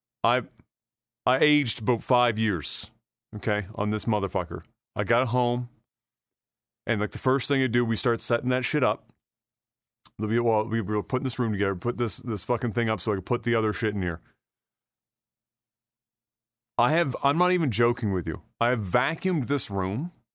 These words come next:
forty thousand times in the last two weeks because I'm prepping to put everything in here. There is a, a little, uh, like, a little area rug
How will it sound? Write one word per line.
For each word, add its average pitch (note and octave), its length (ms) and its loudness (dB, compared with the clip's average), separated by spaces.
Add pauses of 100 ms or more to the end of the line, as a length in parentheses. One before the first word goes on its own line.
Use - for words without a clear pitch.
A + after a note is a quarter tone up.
(220)
forty D#3+ 540 2
thousand C3 540 2
times G#2+ 400 -2
in G2+ 80 -2
the F#2+ 40 0
last G2 260 -2
two A2 120 -2
weeks G#2 340 -2
because A2 680 -2 (320)
I'm A2 140 -2
prepping C#3+ 400 -2
to A2 60 -2
put B2 180 0
everything G2+ 340 0
in F#2+ 100 -2
here. F2+ 240 -6 (680)
There B2 200 4
is A#2 160 0
a, A2 300 4
a A2 60 2
little, A#2 480 0 (100)
uh, A2+ 180 2
like, G#2+ 200 0
a A#2+ 40 0
little C3 280 2
area B2 380 4
rug F#2 400 0